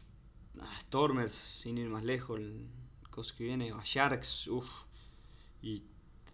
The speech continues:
te van a matar. Así que eso no tiene que pasar. De ahí, bueno, el tackle ya lo mencionamos. Y por último, se me está escapando algo. Ah, el Bautista Delgui.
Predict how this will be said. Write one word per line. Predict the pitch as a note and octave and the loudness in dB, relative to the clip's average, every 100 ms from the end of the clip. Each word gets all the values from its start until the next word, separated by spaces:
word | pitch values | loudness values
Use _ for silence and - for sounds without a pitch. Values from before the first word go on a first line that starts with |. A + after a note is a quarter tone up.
| - | -6
te | A2+ | 4
van | A2 A2+ | 6 8
a | |
matar. | G#2+ G#2 G#2 G#2 - - - A2+ | 6 4 0 -4 -10 -18 -16 -10
Así | - G#2 | -8 -8
que | - G#2+ G2 - - - - - - - | -6 -6 -6 -10 -16 -18 -20 -20 -16 -8
eso | G#2+ - G2+ | -2 -2 -2
no | G2 G2 | -4 -4
tiene | G#2+ G#2 | -4 -4
que | G2+ | -6
pasar. | G2+ - A2 G#2 - - - - - - - - - - - - - - - | -8 -6 -4 -6 -10 -20 -20 -20 -20 -20 -20 -20 -18 -20 -20 -20 -20 -14 -2
De | A2+ | 4
ahí, | A2+ | 6
bueno, | A2 G#2 | 4 0
el | |
tackle | A2 A#2+ B2+ A2+ | 0 -2 0 0
ya | A2+ | 0
lo | A2+ | 0
mencionamos. | A2 - C3+ E3 E3 E3 - A#2+ | 0 0 2 4 4 2 0 0
Y | A#2+ A2+ | 0 -2
por | - A2 A#2+ | -4 0 4
último, | C#3+ C3+ C#3 C3+ | 4 2 0 0
se | - | -2
me | A2+ | -6
está | - | -10
escapando | - A#2+ - B2+ B2+ C3 | -6 -6 -2 2 4 4
algo. | C3+ C3+ | 4 6
Ah, | D3+ C#3 | 6 6
el | |
Bautista | A#2+ A#2+ C#3+ D3+ | 4 2 0 0
Delgui. | C#3+ C#3 A#2+ G2+ | 2 2 2 -2